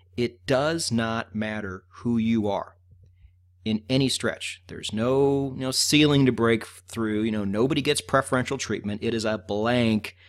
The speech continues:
canvas. So no matter who you are, where you came from, how old you are, how much money you have right in front of you right now, none of that matters.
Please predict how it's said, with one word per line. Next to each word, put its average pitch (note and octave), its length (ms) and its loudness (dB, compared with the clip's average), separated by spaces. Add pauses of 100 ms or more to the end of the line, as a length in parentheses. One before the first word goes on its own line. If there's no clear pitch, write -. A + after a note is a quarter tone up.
(220)
canvas. A#2+ 600 0 (440)
So G2 300 -6
no A2+ 120 0
matter B2+ 360 0
who E3 680 2
you C#3 520 0
are, B2+ 500 4 (720)
where B2 300 2
you D#3+ 180 -2
came D3 280 2
from, - 280 -10
how A#2 360 -4
old C#3 380 6
you G2+ 220 0
are, - 260 -10 (840)
how - 120 -2
much C#3+ 180 2
money D3+ 220 6
you D#3 100 6
have C#3+ 300 4
right B2+ 200 4
in C3+ 60 2
front C#3 280 4
of A#2 80 4
you A#2 120 6
right A2 300 2
now, G#2+ 320 -2 (300)
none C3+ 520 8
of D#3+ 220 6
that C3 240 8
matters. B2 540 2